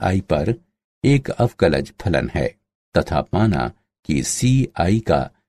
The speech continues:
कोई आंतरिक बिंदु है, तब एफ डैश सी बराबर शून्य है यदि एफ सी पर अपना निरपेक्ष उच्चिष्ट मान ग्रहण करे।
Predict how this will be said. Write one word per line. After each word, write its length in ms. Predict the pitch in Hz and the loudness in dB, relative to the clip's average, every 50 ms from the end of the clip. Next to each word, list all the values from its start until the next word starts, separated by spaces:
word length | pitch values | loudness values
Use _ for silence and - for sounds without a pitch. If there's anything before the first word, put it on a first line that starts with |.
| _ _ _ - | _ _ _ 2
कोई 200 | 135 143 151 151 - - | 4 4 4 4 2 0
आंतरिक 580 | 113 107 117 - - - 113 101 107 107 - - | 2 2 2 2 2 0 0 0 0 0 -2 -4
बिंदु 400 | 87 85 95 104 107 90 82 76 64 - | -2 0 2 2 2 2 0 -2 -2 -4
है, 120 | 87 64 - - _ _ _ _ _ _ _ _ - | -4 -4 -4 -6 _ _ _ _ _ _ _ _ 0
तब 360 | - 69 64 - 71 67 67 _ _ _ _ _ _ _ _ _ - | 0 0 0 0 -4 -4 -4 _ _ _ _ _ _ _ _ _ -2
एफ 200 | 92 92 87 - - | -2 -2 -2 -4 -4
डैश 260 | - 90 98 110 113 - - - _ _ _ _ - | -4 -2 -2 -2 -2 -4 -8 -12 _ _ _ _ -12
सी 180 | - - 82 80 85 92 - | -8 -4 -2 -2 -2 -2 -2
बराबर 360 | 82 76 69 64 64 - 71 | 0 0 0 -2 -2 -4 -8
शून्य 360 | - - - - 73 69 69 | -8 -6 -6 -4 -2 -2 -2
है 160 | 69 78 104 127 147 143 _ _ _ _ _ _ - | -2 0 0 0 0 -2 _ _ _ _ _ _ -2
यदि 320 | 92 90 82 71 - 73 71 - - - | 0 0 0 0 0 -2 -2 -2 -2 -2
एफ 220 | 120 117 104 - - 65 60 - _ _ _ _ _ - | -2 -2 -2 -4 -6 -6 -8 -8 _ _ _ _ _ -10
सी 240 | - - 147 151 147 | -4 0 2 2 2
पर 220 | - 131 127 127 | 2 2 0 0
अपना 540 | 69 - - - - - 87 76 67 69 67 - _ _ _ - | 0 0 -2 -2 0 0 0 0 0 -2 -4 -8 _ _ _ -2
निरपेक्ष 580 | 85 82 73 71 - - 120 135 135 - - - | -2 0 0 -2 -2 0 2 2 2 0 -2 -4
उच्चिष्ट 680 | 120 - - - 101 - - - 117 110 - - - 87 | -4 -4 -2 -4 -6 -4 -2 0 0 0 0 -4 -6 -4
मान 480 | 73 73 76 76 78 71 65 65 - - _ _ _ _ - | -2 -2 -2 -2 -2 -2 -2 -4 -6 -8 _ _ _ _ -6
ग्रहण 380 | - 101 - 85 82 60 87 85 | -4 -2 0 -2 -2 0 -2 -4
करे। 340 | 82 - 87 71 67 58 - | -2 -2 -4 -4 -4 -6 -8